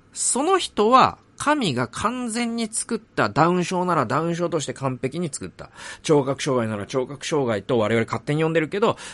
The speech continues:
耳が聞こえない存在として、その賜物を与えて神が完全に作った。だけど、社会の側が、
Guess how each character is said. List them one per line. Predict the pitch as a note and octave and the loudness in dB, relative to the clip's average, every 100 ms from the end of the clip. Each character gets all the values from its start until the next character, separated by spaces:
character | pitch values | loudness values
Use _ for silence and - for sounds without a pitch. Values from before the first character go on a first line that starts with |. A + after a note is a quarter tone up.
| - | -4
耳 | C3 D#3 E3 | 0 2 2
が | D#3 | 0
聞 | - | 0
こ | D3+ | 0
え | D3+ | 2
な | |
い | D3 | 0
存 | D3+ D3+ | 0 -2
在 | D#3 D#3 | 0 -2
と | G3+ | -4
し | - | -4
て、 | F#4 E4 - | -2 -2 -4
そ | - F3+ | -4 0
の | G3 | 0
賜 | D#3+ - F#3+ | 2 2 2
物 | G#3 G#3 | 2 0
を | |
与 | G#3 A3 | 0 0
え | |
て | A3 | -2
神 | - F3 | -4 -6
が | A2 | -6
完 | - B2 D3 | -8 -8 -6
全 | D3+ D#3+ | -4 -4
に | F3+ | -4
作 | - G#2 | -6 -12
っ | |
た。 | - - - _ - - - - | -12 -18 -20 _ -20 -20 -20 -2
だ | C4+ | -2
け | A3 | 0
ど、 | F#3+ C#3 | 0 0
社 | - F4 | 2 0
会 | - A4 A#3 | 2 0 2
の | D#3 A#2 | 0 0
側 | G#2+ A#2+ C#3+ E3+ | 0 0 2 2
が、 | F3 G#3+ A#2 | 4 2 2